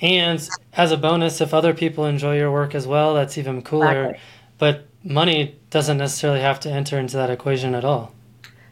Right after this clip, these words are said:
Speaker 2: It does not. And as you said, I love the way you said that, and it's so true. If someone, if other people happen to enjoy the work,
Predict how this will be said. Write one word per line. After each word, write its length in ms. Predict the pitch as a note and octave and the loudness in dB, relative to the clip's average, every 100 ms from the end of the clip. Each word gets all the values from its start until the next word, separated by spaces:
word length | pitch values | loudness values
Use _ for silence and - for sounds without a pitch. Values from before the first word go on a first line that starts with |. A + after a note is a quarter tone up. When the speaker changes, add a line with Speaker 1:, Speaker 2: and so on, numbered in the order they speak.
| - | -4
Speaker 2:
It 100 | F3+ | 2
does 220 | G3+ F3+ | 4 4
not. 420 | G3+ D4+ G3+ - - | 4 4 2 -2 0
And 580 | F#3+ F#3+ F#3+ F#3+ F#3 - - _ _ - | 2 4 4 2 0 -4 -16 _ _ 0
as 260 | G3+ F#3+ | 0 2
you 160 | F#3 C4 | 2 2
said, 300 | C#4 F#3+ F3 | 2 2 4
I 140 | E3+ | 4
love 300 | F3+ F#3+ F3 | 2 0 0
the 120 | F#3 F#3 | -2 0
way 220 | F3 F3 | 2 2
you 100 | E3+ | 2
said 240 | A#3 A#3 | 2 2
that, 320 | F3+ D#3 F3 - | 4 4 2 -2
and 240 | D#3 E3 | -8 -8
it's 140 | F3+ - | -10 -4
so 200 | G3+ F#3 | 0 0
true. 500 | F#3 G#3 G#3+ D#3+ D3+ - - _ _ _ _ A3 | 0 0 0 0 -4 -12 -20 _ _ _ _ 0
If 120 | G#3+ | 2
someone, 460 | - A#3 A#3 A3 G#3 | 4 6 6 4 2
if 140 | G3+ | 2
other 180 | A3+ A#3 | 2 4
people 280 | A3+ A3 G3 | 2 4 4
happen 220 | G3+ G3 | 4 2
to 60 | |
enjoy 280 | F#3+ E3+ F3+ | 0 2 2
the 80 | F3 | 2
work, 400 | D#3+ E3+ E3+ - | 2 0 -2 -12